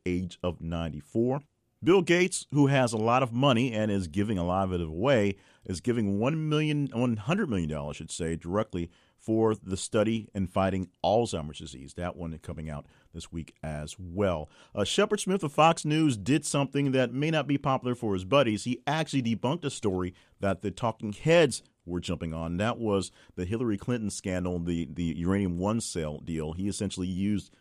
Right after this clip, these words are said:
news tactics and broke it down as a news story to tell people what exactly happened. Now, over the weekend, while the president was in China, U C L A was also in China as well, playing an exhibition game against, uh, I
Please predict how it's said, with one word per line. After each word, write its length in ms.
news 400
tactics 560
and 220
broke 240
it 60
down 300
as 160
a 60
news 240
story 400
to 80
tell 180
people 380
what 200
exactly 460
happened. 400
Now, 280
over 400
the 300
weekend, 880
while 340
the 120
president 440
was 140
in 100
China, 460
U 180
C 200
L 140
A 80
was 160
also 240
in 80
China 260
as 120
well, 220
playing 240
an 120
exhibition 480
game 260
against, 380
uh, 60
I 100